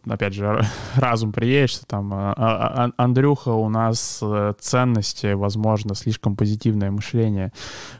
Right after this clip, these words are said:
по коням, <laughs> что, а, <clears throat>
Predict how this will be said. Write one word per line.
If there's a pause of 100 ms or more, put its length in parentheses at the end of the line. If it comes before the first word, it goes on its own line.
по
коням,
<laughs>
что, (840)
а, (100)
<clears throat>